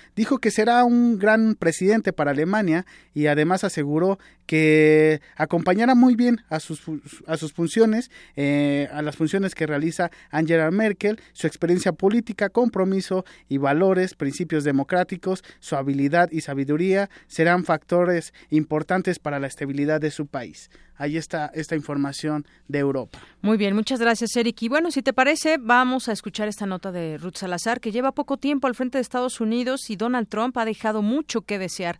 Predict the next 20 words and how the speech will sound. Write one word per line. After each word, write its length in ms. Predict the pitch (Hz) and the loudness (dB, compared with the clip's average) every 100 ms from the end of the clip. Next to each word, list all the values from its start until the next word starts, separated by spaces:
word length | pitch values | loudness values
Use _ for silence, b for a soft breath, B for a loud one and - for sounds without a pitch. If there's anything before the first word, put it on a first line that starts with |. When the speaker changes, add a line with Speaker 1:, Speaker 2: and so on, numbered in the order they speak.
| B B B B | B B B B
Speaker 2:
Los 220 | 208 - | -4 -2
conflictos 600 | 214 196 247 285 285 233 | -4 -2 -2 -2 -2 -2
de 60 | 202 | -2
interés 460 | 185 190 214 220 | -2 -4 -4 -4
en 80 | 214 | -6
los 140 | 185 | -6
que 140 | - 180 | -8 -10
se 160 | 202 | -6
han 140 | 202 202 | -4 -4
envuelto 460 | 180 190 196 202 | -4 -6 -6 -6
varios 460 | 175 196 214 208 190 | 0 0 0 -4 -8
de 100 | 165 | -10
sus 220 | 170 160 | -12 -12
familiares 640 | 165 170 160 190 208 262 - B B B | -8 -8 -6 -4 -4 -4 -8 B B B
ahora 440 | 185 214 240 262 - | 0 2 2 0 -2
acaparan 720 | 190 180 - 196 196 190 180 | -4 -4 0 2 2 0 -4
la 80 | 170 | -6
atención. 460 | 165 165 - 165 | -6 -10 -8 -6
Adelante, 400 | 196 269 294 269 | 0 2 2 2
Ruth. 320 | 254 247 - | -2 -4 -12